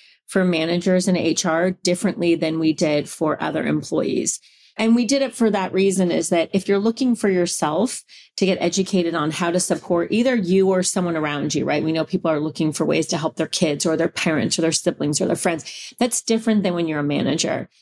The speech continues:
So we took the same courses in the Mental Health Ally Certificate Program. There's ten of them.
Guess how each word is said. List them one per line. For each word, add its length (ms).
So 160
we 160
took 440
the 180
same 540
courses 560
in 80
the 80
Mental 260
Health 240
Ally 480
Certificate 720
Program. 540
There's 240
ten 320
of 160
them. 320